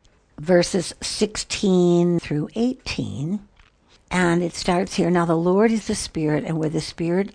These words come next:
of the Lord is, there is freedom." And all of us with unveiled faces, seeing the glory of the Lord as though reflected in a mirror, are being transformed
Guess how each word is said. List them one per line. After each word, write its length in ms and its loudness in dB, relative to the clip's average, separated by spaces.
of 120 -4
the 80 -2
Lord 300 -2
is, 340 -4
there 180 0
is 140 -4
freedom." 520 -2
And 260 0
all 260 4
of 140 2
us 340 -4
with 280 -4
unveiled 760 0
faces, 880 -8
seeing 400 4
the 80 4
glory 340 4
of 60 2
the 100 2
Lord 260 2
as 140 0
though 140 0
reflected 600 0
in 140 0
a 80 2
mirror, 380 2
are 160 -2
being 340 -2
transformed 880 -6